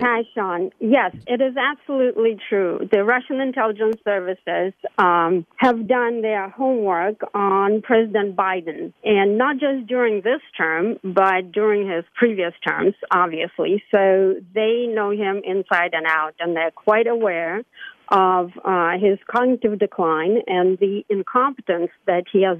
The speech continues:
demonstrated during the Putin, um, Biden summit, both professional incompetence as well as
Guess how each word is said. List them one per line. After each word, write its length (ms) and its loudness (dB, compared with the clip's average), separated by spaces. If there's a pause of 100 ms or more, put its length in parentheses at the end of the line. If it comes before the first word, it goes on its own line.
demonstrated 760 -2 (360)
during 300 4
the 160 -2 (100)
Putin, 520 0
um, 520 -2
Biden 460 0 (160)
summit, 400 -2 (300)
both 360 4
professional 600 -4
incompetence 640 0 (100)
as 140 0
well 240 4
as 100 -2